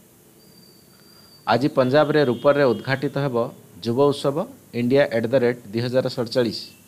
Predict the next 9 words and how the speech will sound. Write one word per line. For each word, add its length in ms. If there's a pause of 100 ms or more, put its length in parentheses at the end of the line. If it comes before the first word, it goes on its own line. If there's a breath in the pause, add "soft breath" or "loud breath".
(1600 soft breath)
ଗୁଜରାଟ 400
ବିଧାନସଭାରେ 680
ନିଜ 220
ସରକାରଙ୍କୁ 600
ଘେରିଲେ 380
ହାର୍ଦ୍ଦିକ 460
ପଟେଲ, 280 (320)
ବାଚସ୍ପତି 580
ମଧ୍ୟ 240